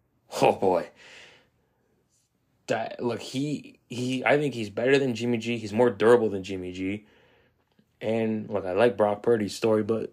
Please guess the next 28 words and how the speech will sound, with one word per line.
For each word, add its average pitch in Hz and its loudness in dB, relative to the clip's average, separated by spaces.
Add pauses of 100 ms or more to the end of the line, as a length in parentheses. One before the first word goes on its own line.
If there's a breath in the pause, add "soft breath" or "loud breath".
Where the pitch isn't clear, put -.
(140)
let's 117 0
be 107 -4
honest, 107 0
like, 98 -12 (800)
who 135 4
knows 123 6
how 113 -2
much 107 -2
longer 98 -2
this 92 -6
is 101 -10
gonna 92 -8
last 92 -8
for 98 -12
Brock 87 -4
Purdy. 90 -6
I 87 -8
mean, 90 -10
if 90 -10
we 113 -6
see 110 -8
him 113 -4
go 107 6
off 107 0
in 110 -8
the - -8
playoffs, 117 -6
then 92 -8